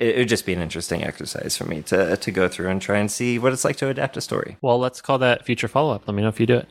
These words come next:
Speaker 1: Oh, sure. Yeah, I need to get through listening to it again. Every time I listen to it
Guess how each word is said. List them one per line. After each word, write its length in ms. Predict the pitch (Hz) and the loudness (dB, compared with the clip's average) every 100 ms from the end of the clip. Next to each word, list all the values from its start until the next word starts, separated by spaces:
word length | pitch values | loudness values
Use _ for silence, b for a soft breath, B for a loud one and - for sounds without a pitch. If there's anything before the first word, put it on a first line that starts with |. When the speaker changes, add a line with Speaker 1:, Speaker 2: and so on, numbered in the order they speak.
| - | 0
Speaker 1:
Oh, 160 | 147 123 | 2 2
sure. 320 | - 139 98 - - | 2 2 0 -8 0
Yeah, 240 | 135 95 - 135 | 0 0 -2 0
I 40 | |
need 160 | 131 123 | 2 4
to 260 | 117 110 | 6 6
get 220 | 110 117 | 2 -4
through 220 | - 117 104 | -2 0 2
listening 360 | 104 110 101 | 0 0 -2
to 120 | 92 | -2
it 40 | 90 | -4
again. 140 | 90 - | -4 0
Every 180 | 143 165 | 0 2
time 180 | 156 147 | 0 0
I 60 | |
listen 360 | 120 113 143 139 | 0 0 -2 -4
to 220 | - 156 | -2 2
it 240 | 170 - | 2 0